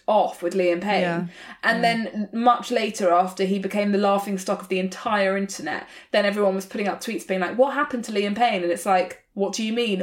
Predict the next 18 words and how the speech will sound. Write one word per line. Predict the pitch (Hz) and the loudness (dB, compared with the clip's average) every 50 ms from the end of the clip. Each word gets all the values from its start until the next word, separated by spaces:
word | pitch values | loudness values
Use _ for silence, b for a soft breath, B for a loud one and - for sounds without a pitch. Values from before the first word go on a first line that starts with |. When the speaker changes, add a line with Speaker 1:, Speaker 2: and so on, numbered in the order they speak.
| 175 190 | -2 -2
Speaker 1:
what | 185 190 185 185 - | 0 2 2 0 -2
happened | - - 220 214 - 196 190 185 185 - - | -6 -6 -6 -4 -2 -2 -2 -2 -4 -6 -6
to | - 190 | -4 -2
Liam | 190 190 185 180 175 185 | 0 2 2 2 0 0
Payne? | 196 202 196 175 139 127 - | 0 0 0 0 0 -2 -2
Like, | - 175 220 - | -2 -2 -2 -2
Speaker 2:
Right. | 196 208 208 208 180 165 | 0 0 2 2 2 2
Speaker 1:
you | 165 | 2
made | 220 214 220 214 | 0 0 -2 -2
him | - 202 196 185 | -4 -2 -2 0
the | 180 175 | 0 0
butt | 180 - 202 208 226 - | 0 2 2 2 2 0
of | 214 190 | -2 -4
the | - - - - | -6 -8 -6 -2
internet | 202 214 220 220 - - 185 175 165 156 160 - - B B B B B | -2 -2 -2 -2 -6 -8 -6 -4 -2 -2 -2 -4 -6 B B B B B
for | - - 208 190 180 175 170 170 170 - - | -6 0 4 6 8 8 6 6 2 -2 -8
two | - - - 269 277 277 | -6 0 2 2 4 4
months, | 277 302 262 196 180 214 214 - - | 4 4 2 2 0 0 -4 -6 -12